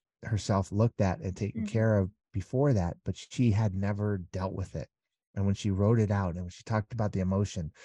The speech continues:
Speaker 1: and when
Speaker 2: Mm.
Speaker 1: she read it out loud to herself, it was so real and honest and pure. And she got to the point where she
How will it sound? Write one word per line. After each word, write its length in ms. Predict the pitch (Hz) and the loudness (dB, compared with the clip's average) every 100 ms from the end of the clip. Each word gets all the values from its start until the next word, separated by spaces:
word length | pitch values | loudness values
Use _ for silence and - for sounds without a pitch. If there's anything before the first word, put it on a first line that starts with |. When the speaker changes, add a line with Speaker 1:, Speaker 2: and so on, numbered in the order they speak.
| - - | -20 -10
Speaker 1:
and 80 | 92 | -4
when 80 | 101 | -4
Speaker 2:
Mm. 40 | |
Speaker 1:
she 80 | 202 | -2
read 320 | 92 92 107 | -2 0 2
it 120 | 123 104 | 2 2
out 180 | 95 | 0
loud 260 | 80 101 110 | -2 -2 -2
to 60 | 98 | -4
herself, 420 | 90 - 85 80 _ - _ _ _ | -4 -4 -4 -6 _ -20 _ _ _
it 100 | 117 | 0
was 200 | 120 104 | 2 0
so 300 | - - 113 | 0 2 4
real 320 | 117 113 113 107 | 4 4 4 2
and 160 | 98 - | 0 -4
honest 420 | 101 98 98 - | -4 -2 -2 -4
and 140 | 92 | -8
pure. 320 | 85 - 107 95 | -6 2 4 4
And 260 | - 95 | 2 -4
she 460 | - - 104 104 113 _ | -2 2 4 4 2 _
got 180 | 117 107 | -2 -2
to 80 | - | -2
the 80 | 104 | -6
point 280 | - 104 101 | -2 -4 -4
where 80 | 92 | -6
she 200 | - | -6